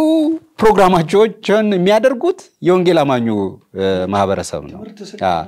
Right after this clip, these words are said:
Speaker 1: ስልጠናው ትላለ፣ ወርክሾፑ ትላለ፣ ኮንፈረንሱ ትላለ፣ የውሃ ጥምቀቱ ትላለ። ስቲል ነው የውሃ ጥምቀቱ። አገልግሎትን የሚያገኙበት ይህ ማዕከል ነው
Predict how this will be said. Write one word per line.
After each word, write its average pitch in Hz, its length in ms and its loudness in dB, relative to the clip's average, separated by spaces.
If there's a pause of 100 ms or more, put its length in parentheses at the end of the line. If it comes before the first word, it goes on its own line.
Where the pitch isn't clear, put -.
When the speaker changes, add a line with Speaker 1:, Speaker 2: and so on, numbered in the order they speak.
(500)
Speaker 1:
ስልጠናው 170 680 0
ትላለ፣ 233 460 2 (400)
ወርክሾፑ 139 560 -2 (120)
ትላለ፣ 220 400 2 (220)
ኮንፈረንሱ 127 500 -2 (120)
ትላለ፣ 220 400 2 (200)
የውሃ 120 280 2 (120)
ጥምቀቱ 165 380 -4 (100)
ትላለ። 220 260 2 (100)
ስቲል 277 440 0
ነው 135 180 0 (760)
የውሃ 127 320 4
ጥምቀቱ። 90 340 -12 (1200)
አገልግሎትን 190 880 4
የሚያገኙበት 175 920 4
ይህ 302 160 4
ማዕከል 269 400 2
ነው 95 100 -10